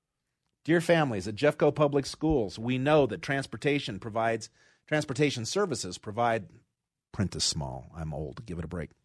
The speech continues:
"Transportation services provide a vital service to many in our community, and it is our goal to do as much as we can to transport our students to and from school and special functions safely and efficiently.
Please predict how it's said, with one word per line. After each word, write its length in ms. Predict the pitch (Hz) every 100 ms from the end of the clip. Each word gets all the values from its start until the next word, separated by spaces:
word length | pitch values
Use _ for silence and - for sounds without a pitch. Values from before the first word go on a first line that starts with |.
| _ _ _ _ _ _ -
"Transportation 640 | 165 165 156 165 165 165
services 480 | 147 147 123 110 98
provide 420 | - 123 139 147
a 100 | 143
vital 440 | 113 107 139 147 143
service 500 | - 151 147 127 -
to 100 | 120
many 340 | 120 139 143
in 80 | 139
our 140 | 120 117
community, 520 | 123 123 139 165 175
and 100 | 123
it 120 | 120 117
is 100 | -
our 240 | - 151 185
goal 300 | 123 98 113
to 120 | -
do 160 | 120 135
as 140 | 104
much 220 | 131 160
as 120 | 160
we 120 | 165 170
can 400 | 117 90 92 101 _ _ -
to 80 |
transport 520 | 143 147 151 143 151 147
our 100 | 143
students 460 | - 120 113 117
to 200 | - 139
and 120 | 147
from 160 | 139 156
school 400 | - - 120 123
and 100 | 117
special 360 | - 123 139 147
functions 480 | 131 107 - 113 - _
safely 600 | - 180 175 170 170 175
and 260 | 131 127 131 -
efficiently. 720 | 113 131 123 - 92 78